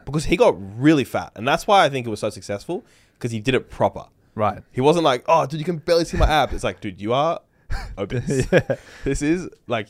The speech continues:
Speaker 1: you are a health risk right now.
Speaker 2: Right, yeah.
Speaker 1: But he got on, like, Jay Leno and shit, right? So he got paid back from this.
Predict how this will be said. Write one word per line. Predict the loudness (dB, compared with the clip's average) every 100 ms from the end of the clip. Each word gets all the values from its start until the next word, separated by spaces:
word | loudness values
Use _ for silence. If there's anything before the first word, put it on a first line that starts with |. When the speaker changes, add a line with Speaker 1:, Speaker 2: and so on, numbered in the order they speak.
| _
Speaker 1:
you | -6 2
are | 4 4
a |
health | 0 -6 -6 -6
risk | -10 -12 -10
right | -6 -6
now. | -4
Speaker 2:
Right, | -2 0 -2
yeah. | -2
Speaker 1:
But | 0
he | 4
got | 6
on, |
like, | 4 2
Jay | 0
Leno | 0 -2 -4
and | -8
shit, | -8 -6
right? | -6
So | -6
he | -8 -4
got | -4 -4
paid | -4 -6
back | -8 -8
from | -8 -8
this. | -10 -12